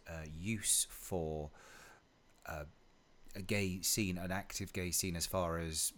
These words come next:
bars, clubs, community centres? Do you still think it's useful?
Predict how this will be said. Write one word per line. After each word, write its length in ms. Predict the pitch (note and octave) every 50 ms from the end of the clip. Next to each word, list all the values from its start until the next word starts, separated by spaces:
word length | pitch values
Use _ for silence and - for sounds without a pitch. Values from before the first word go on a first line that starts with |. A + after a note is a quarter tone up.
| F#2 F2 F2 F#2+ - - - - - - - - - -
bars, 380 | - F#2+ F#2 F2+ F2 E2 - -
clubs, 480 | - - - F#2 E2 D#2+ - - -
community 540 | - - - G2 F#2 F#2 F2+ E2+ - - E2
centres? 760 | - - F2 E2 D#2 - E2 D#2 D2 - - - - - - - - -
Do 100 | - F2+
you 40 |
still 200 | - - - -
think 240 | E2+ - F2+ E2+ D#2
it's 460 | - - - - - - - - - _ _ _ _ _ _ _ -
useful? 440 | D#2+ D2+ C#2+ - - - D2 C2+